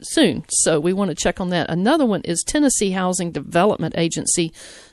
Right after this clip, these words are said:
They have a special, uh, bond program. It's called Home Ownership for the Brave, with a very low down payment and some assistance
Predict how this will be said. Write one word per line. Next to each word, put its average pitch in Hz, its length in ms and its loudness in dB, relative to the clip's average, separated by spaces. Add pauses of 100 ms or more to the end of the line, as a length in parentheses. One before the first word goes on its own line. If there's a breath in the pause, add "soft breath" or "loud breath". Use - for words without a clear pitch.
They 254 160 2
have 196 200 2
a 160 60 0
special, 180 640 0
uh, 165 160 -4
bond 202 360 0
program. 165 580 0
It's - 200 -4
called 160 360 0
Home 233 260 2
Ownership 202 560 0
for 190 80 -4
the 143 80 -2
Brave, 185 580 0
with 175 200 -4
a 139 40 -2
very 180 480 4
low 165 240 2
down 156 280 0
payment 175 420 -2
and 147 160 -4
some 170 180 0
assistance 180 640 0